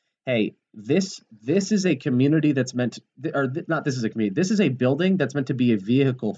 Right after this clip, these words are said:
for, um, community, for you expressing your faith, for you expressing your gifts. This church is supposed to be an avenue for you to do that and to provide you with opportunities to do that. You are not a better Christian because you're a deacon and someone else isn't. You haven't reached the next level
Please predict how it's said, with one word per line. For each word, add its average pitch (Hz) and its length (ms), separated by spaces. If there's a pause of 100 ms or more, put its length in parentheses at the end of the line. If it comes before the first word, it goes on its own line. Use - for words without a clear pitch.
(140)
for, 131 400 (720)
um, 98 480 (160)
community, 113 640 (200)
for 156 380
you 131 320
expressing 127 500
your 101 140
faith, 95 400
for 107 60
you 117 160
expressing 117 500
your 98 140
gifts. 87 340 (320)
This 160 140
church 170 180
is 156 80
supposed 151 160
to 143 60
be 135 80
an 123 80
avenue 117 340
for 110 140
you 104 180
to - 160 (160)
do 101 240
that 87 300
and 110 100
to 98 60
provide 104 360
you 113 60
with 95 140
opportunities 101 640
to 101 120
do 95 180
that. 82 240 (320)
You 127 120
are 175 40
not 196 140
a 170 60
better 131 380
Christian 117 580
because 98 320
you're 107 160
a 104 80
deacon 110 300
and 95 120
someone 101 280
else 95 200
isn't. 95 300
You 120 80
haven't 160 220
reached 123 320
the 110 80
next 104 420
level 101 500